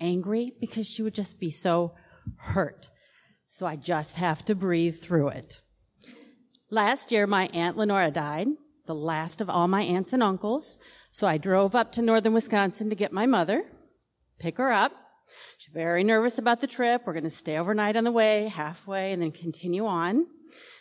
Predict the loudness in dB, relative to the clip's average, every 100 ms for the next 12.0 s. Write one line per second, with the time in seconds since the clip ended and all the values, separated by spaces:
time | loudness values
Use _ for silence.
0 | _ -8 -2 -2 -2 -2 0 0 0 -6
1 | -4 -4 -4 -2 -2 -2 -4 -6 -2 2
2 | 2 0 -2 -4 -8 -12 -14 -18 -20 -20
3 | _ _ -20 -20 _ _ _ _ _ _
4 | _ _ _ 0 0 0 -10 -10 -4 -2
5 | 0 -4 0 0 0 -2 -2 -2 -2 -2
6 | -2 -4 -2 -4 -4 -6 -4 -6 -4 -4
7 | -4 -4 -2 -2 -2 -2 0 2 2 2
8 | 0 -2 -4 -4 -2 -2 -4 -12 _ _
9 | -20 _ _ _ _ _ _ 2 4 4
10 | 0 -10 -4 -2 0 0 2 2 2 2
11 | 2 2 0 0 0 -2 -6 -10 -10 -14